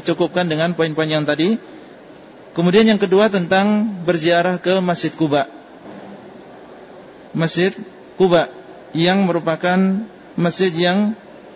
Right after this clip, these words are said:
pertama kali dibangun pondasinya oleh Rasulullah sallallahu alaihi wasallam, sebelum beliau membangun Masjid Nabawi ini.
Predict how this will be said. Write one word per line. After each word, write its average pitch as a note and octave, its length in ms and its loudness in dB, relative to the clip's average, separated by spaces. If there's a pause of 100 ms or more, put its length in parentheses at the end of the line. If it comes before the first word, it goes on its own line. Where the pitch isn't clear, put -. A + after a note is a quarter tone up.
(280)
pertama F3 400 0
kali F3+ 320 2 (480)
dibangun E3 560 2 (160)
pondasinya D#3+ 640 0
oleh E3 240 0 (480)
Rasulullah D#3+ 560 0
sallallahu D#3 640 0
alaihi D3 160 0
wasallam, B2+ 400 -2 (1600)
sebelum F#3 760 0
beliau E3+ 320 0
membangun E3+ 720 0 (160)
Masjid E3 320 -2
Nabawi C3+ 480 -2
ini. A#2 100 -6